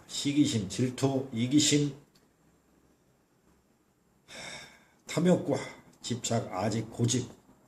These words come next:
이런 부정적인 의식 에너지를 많이 쓰신 분들은 심장이 대단히 오그라들어 있습니다. 네, 이 차크라와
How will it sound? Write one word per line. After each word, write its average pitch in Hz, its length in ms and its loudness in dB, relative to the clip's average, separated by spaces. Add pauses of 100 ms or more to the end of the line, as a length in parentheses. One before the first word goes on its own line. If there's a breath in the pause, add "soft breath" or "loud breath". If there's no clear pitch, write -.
(120)
이런 104 300 -6
부정적인 135 920 -4 (440)
의식 107 340 -4
에너지를 101 380 -4
많이 92 420 -6
쓰신 143 400 -4
분들은 113 340 -6 (1080)
심장이 123 520 0
대단히 151 760 -4 (1300)
오그라들어 95 460 -4
있습니다. 87 440 -10 (2500)
네, 87 180 -10
이 117 120 -2
차크라와 110 640 -2